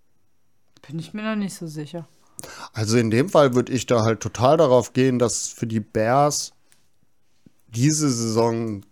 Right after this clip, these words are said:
Speaker 2: eh keine großen Erwartungen zu stellen sind.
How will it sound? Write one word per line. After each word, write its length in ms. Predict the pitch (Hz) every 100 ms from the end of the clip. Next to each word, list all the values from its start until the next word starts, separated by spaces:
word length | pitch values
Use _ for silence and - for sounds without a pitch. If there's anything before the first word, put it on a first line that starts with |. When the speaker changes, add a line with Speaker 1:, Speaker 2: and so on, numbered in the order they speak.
| _
Speaker 2:
eh 200 | 127 135
keine 300 | 151 160 156
großen 560 | 139 101 113 156 170 156
Erwartungen 1120 | 123 104 98 127 170 185 175 170 170 165 147
zu 180 | - -
stellen 540 | 139 - 143 143 139 139
sind. 460 | 131 139 135 135